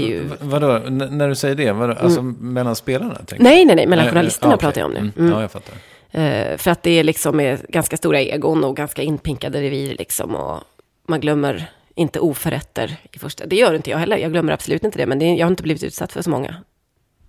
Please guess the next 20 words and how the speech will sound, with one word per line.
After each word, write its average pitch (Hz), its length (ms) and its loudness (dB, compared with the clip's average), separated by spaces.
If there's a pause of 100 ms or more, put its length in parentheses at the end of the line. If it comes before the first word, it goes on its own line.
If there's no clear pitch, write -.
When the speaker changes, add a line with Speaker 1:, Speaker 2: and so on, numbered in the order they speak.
Speaker 1:
tycker - 240 -6
jag. 95 80 -2 (1160)
Så - 280 -4
att, - 640 -8
eh, 139 80 -2 (440)
Speaker 2:
Men - 100 -8
Speaker 1:
däremot 196 380 6
så 175 100 -4
det 170 100 2
var 180 120 6
ju 214 100 4
klart 170 220 -2
att 147 60 -2
det 151 60 -2
är 156 60 4
en 156 100 2
liten 165 320 0 (160)
kamp 175 260 -2
i 196 60 -2
början 151 320 0